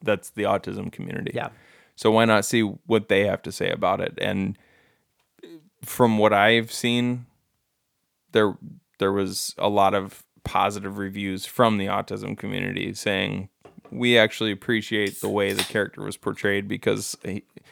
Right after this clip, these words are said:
Speaker 1: you know, aside from, like, <laughs> you know, not every, not every person in the autism community is gonna go out and tie somebody up to their bed."
Speaker 2: Liar.
Speaker 1: But as far as, <laughs> as far as how he acts,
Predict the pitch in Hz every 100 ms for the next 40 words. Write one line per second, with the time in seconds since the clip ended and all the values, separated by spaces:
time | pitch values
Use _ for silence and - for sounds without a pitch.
0 | - _ - 135 123 107 - 120 - 117
1 | 120 120 107 101 98 - - _ _ _
2 | 139 - - _ _ _ _ _ - -
3 | - - 120 104 92 - 127 127 123 117
4 | - - 123 123 117 107 123 120 117 110
5 | 104 113 110 113 107 104 - 107 104 104
6 | 101 101 - 107 98 - 113 107 104 104
7 | 104 98 - 104 95 98 98 101 - -
8 | 104 - 107 104 104 101 - 101 101 147
9 | 165 127 131 _ - 123 127 - - 143
10 | 135 - 139 135 127 120 107 - 147 -
11 | 156 - 113 - 131 131 120 113 107 -
12 | 98 - 127 117 120 104 113 117 113 -
13 | -